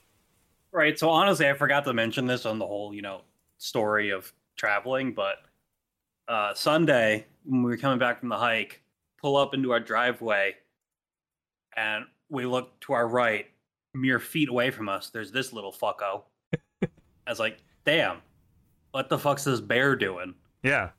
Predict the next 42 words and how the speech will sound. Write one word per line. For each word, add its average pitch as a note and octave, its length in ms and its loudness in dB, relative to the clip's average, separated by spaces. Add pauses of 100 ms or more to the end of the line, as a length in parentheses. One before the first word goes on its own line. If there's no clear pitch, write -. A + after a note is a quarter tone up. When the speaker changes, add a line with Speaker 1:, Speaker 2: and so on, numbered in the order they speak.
Speaker 2:
what D#3+ 140 0
the - 20 -4
Speaker 1:
And, F3 60 -2
Speaker 2:
bear C3 120 6 (100)
Speaker 1:
uh, C#3+ 100 4
Speaker 2:
doing? F#2 120 -4 (1300)
Speaker 1:
I C3 160 0
hulked F3+ 420 2
up, A2 300 2 (360)
Speaker 2:
Sure. C3+ 180 2
Speaker 1:
said, A2+ 280 2 (140)
"Hey, C3 260 0 (960)
let's A#2 220 -6
go, C3 400 4 (140)
bear. B2 440 2
He's B2 160 -6
in C3 120 0
the B2+ 80 0
woods. B2 400 0
He's B2+ 240 -10
come C3+ 220 -2
to A#2 80 -2
me. A#2 400 -4 (800)
Let's A#2 200 -8
settle B2+ 220 0
our A2+ 100 2
problems." G#2+ 640 -2
Speaker 2:
Right. G2 200 0 (200)
Speaker 1:
And A2+ 120 -8
he B2 120 -8
ran C3 200 -2
away. C#3 300 0 (420)
Speaker 2:
Right. G2+ 220 0 (840)
He - 140 -6
di-, F3+ 120 2
he F3 100 2
didn't F3+ 220 2
want D3 160 6
none B2 160 4
of G2 60 0
the F2+ 60 -2
smoke, F#2+ 440 -2